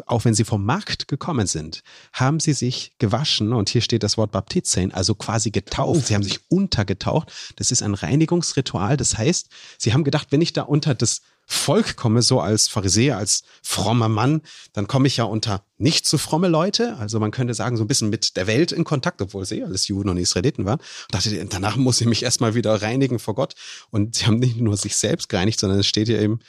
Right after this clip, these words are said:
Speaker 1: Trinkgefäße, Krüge, Kessel und Bänke zu waschen. Bänke zu waschen. Also das
Speaker 2: Wie
Speaker 1: ist
Speaker 2: muss man sich das vorstellen? Woher nimmt man so viel Wasser? Also angenommen, alle hätten streng das befolgt, so wie sie
Speaker 1: Ja.
Speaker 2: wollten. Woher hätten sie das Wasser genommen?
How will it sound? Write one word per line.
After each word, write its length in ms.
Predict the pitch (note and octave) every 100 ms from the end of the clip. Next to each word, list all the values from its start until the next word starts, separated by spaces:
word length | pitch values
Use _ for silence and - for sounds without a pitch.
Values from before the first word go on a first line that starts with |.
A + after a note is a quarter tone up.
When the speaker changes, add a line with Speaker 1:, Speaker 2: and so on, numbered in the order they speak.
| - _
Speaker 1:
Trinkgefäße, 720 | - D3 G3+ D3 - C3+ B2+
Krüge, 340 | - D3 E3+
Kessel 380 | B2 - D3 -
und 200 | G#2+ G2+
Bänke 460 | A2 D#3+ - C3 C#3
zu 240 | - G#2+
waschen. 420 | B2 - - F2 -
Bänke 360 | - G#3+ G3+ D3+
zu 140 | C3
waschen. 260 | B2 - -
Also 140 | E3+
das 120 | C3 A#2+
Speaker 2:
Wie 80 |
Speaker 1:
ist 60 | C3+
Speaker 2:
muss 140 | D#3+ D#3
man 80 |
sich 160 | D#3+ D#3
das 140 | D3
vorstellen? 400 | - F3 - B2
Woher 240 | A#2+ A2 D#3
nimmt 180 | F3 -
man 80 |
so 140 | C3 D3
viel 180 | C3 A2+
Wasser? 420 | F3 - G#2 F2+ _ A#3 G#3 _ -
Also 160 | A#2+
angenommen, 420 | D#3+ D#3 F#3 E3 B2
alle 240 | F3 A#3
hätten 460 | B2+ E3+ F3+ C3+ -
streng 540 | - - D#3+ A3+ F#3
das 180 | C#3+ C3+
befolgt, 440 | D3+ A#2+ F#3+ D#3+
so 160 | - D#3
wie 60 | C#3
sie 140 | B2+
Speaker 1:
Ja. 80 | -
Speaker 2:
wollten. 320 | F#3 - A#2
Woher 220 | B2+ C3+
hätten 220 | D3 D#3
sie 140 | C#3+ C3+
das 140 | A#2
Wasser 240 | F#3 D#3 G#2+
genommen? 400 | G#2+ E2+ F2